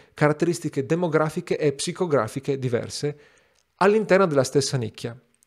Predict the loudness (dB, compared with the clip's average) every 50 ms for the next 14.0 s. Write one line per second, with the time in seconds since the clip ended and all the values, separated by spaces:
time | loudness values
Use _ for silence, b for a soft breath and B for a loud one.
0 | _ _ _ _ 2 2 2 4 2 2 4 2 2 4 4 2 2 0 -2 -4
1 | -2 -2 0 0 -2 -2 0 0 4 6 6 6 6 4 2 0 -2 -4 0 4
2 | 4 4 4 2 -2 -6 -10 _ _ _ _ _ _ _ _ _ _ _ _ -8
3 | -6 -6 0 0 0 0 0 -2 -2 -4 -6 -6 -4 -4 -2 0 2 2 0 -2
4 | -4 -4 -2 -2 0 0 -2 -4 -6 -8 -8 -4 0 0 0 0 0 -2 -2 -2
5 | -2 -6 B B B B B -4 -2 -2 0 0 2 2 2 2 0 0 0 0
6 | 0 0 0 -2 -6 -14 -20 _ _ _ _ _ _ _ _ _ _ -10 2 4
7 | 6 6 6 4 2 0 0 0 0 -2 -2 0 0 2 0 0 -2 -4 -6 -6
8 | -6 -6 -6 -6 -4 -4 -4 0 0 0 2 2 0 -2 -4 -8 -8 -6 -4 -2
9 | -2 -2 -2 -2 -4 -6 b b b b -4 -2 -2 -2 -2 -4 -4 -2 -2 -2
10 | -2 -4 -8 -8 -8 -8 -10 -12 -16 -20 B B B B B B B 0 0 2
11 | 2 0 0 0 -4 -6 -8 -14 _ _ -6 -6 -4 -2 0 0 2 2 2 0
12 | -2 -4 -6 2 4 4 4 4 2 -2 -4 -4 -6 -8 -8 -10 -8 -6 -6 -4
13 | -4 -4 -2 0 0 0 0 -4 -8 -8 -10 -12 -10 -6 -4 -4 -4 -6 -6